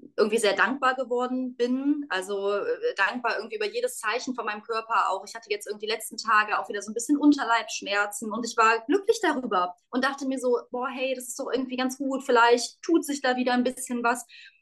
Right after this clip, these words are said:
Man, man hört halt viel mehr auf seinen Körper, ähm, wenn ich irgendwie beruflich unterwegs war und komm,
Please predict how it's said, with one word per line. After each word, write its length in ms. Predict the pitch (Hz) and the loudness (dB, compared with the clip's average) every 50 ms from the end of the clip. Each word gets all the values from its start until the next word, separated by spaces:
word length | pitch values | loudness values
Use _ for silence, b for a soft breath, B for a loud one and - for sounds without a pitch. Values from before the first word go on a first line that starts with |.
| B _ - | B _ -2
Man, 320 | 214 214 226 226 214 - | -2 0 0 0 -4 -4
man 180 | - 220 220 220 | -4 -2 0 2
hört 240 | 240 247 277 269 277 | 2 2 2 2 -2
halt 120 | 240 - | -6 -6
viel 260 | - - 269 285 285 262 | -6 -6 -2 -2 0 0
mehr 300 | 254 233 247 254 - - | 0 0 2 2 2 0
auf 80 | 226 | -2
seinen 220 | - 233 220 226 220 | -4 -6 -6 -6 0
Körper, 560 | - 233 226 233 233 214 214 190 185 185 185 - - - | 0 2 2 2 0 -2 -2 0 0 0 -2 -2 -4 -4
ähm, 400 | 190 185 190 190 190 190 190 190 | -4 -4 -4 -4 -8 -8 -8 -6
wenn 160 | 196 202 214 | -6 -4 -4
ich 140 | 214 214 - | -4 -6 -4
irgendwie 680 | - 214 214 220 226 220 - 214 214 214 220 220 214 214 b b b b b _ _ - | -2 -2 -2 -4 -6 -8 -6 -4 -2 0 0 0 0 -2 b b b b b _ _ 2
beruflich 500 | 247 247 269 330 339 - - 285 277 254 | 2 6 6 6 4 4 0 0 2 2
unterwegs 520 | 233 262 247 226 214 269 294 285 - - | 2 2 2 2 2 0 0 0 -2 2
war 400 | 254 247 247 247 247 247 233 - | 4 4 6 6 6 4 2 0
und 200 | 202 214 214 208 | -4 -8 -10 -12
komm, 680 | 214 - 220 233 226 220 220 220 170 139 - - 143 147 | -8 -8 -8 -8 -6 -10 -10 -10 -10 -10 -8 -6 -6 -6